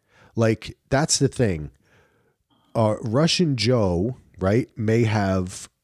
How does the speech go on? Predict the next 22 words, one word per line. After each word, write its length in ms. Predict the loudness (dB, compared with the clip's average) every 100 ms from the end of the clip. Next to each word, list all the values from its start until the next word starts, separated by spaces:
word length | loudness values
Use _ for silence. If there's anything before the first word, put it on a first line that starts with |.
| _
said 340 | -2 2 2 0
how 180 | -2 -4
powerful 560 | -4 0 0 0 -4
she 180 | -2 -2
was 480 | 0 2 2 0 -2
and 120 | -6
she's 240 | -6 -6
a 60 | 0
spider 760 | 0 0 -2 -2 0 0 0 -2
and 140 | -2
she's 240 | -2 -2 -2
a 100 | -4
Black 400 | -2 -2 -2 -2
Widow 400 | 0 2 2 2
and 80 |
all 140 | 0 0
this 160 | 0
kind 200 | 0 -2 0
of 60 |
stuff. 400 | 0 0 -2 -6 -18 _ _ _ _ _ -8 0
But 140 | 0
really, 680 | 0 0 2 2 0 -2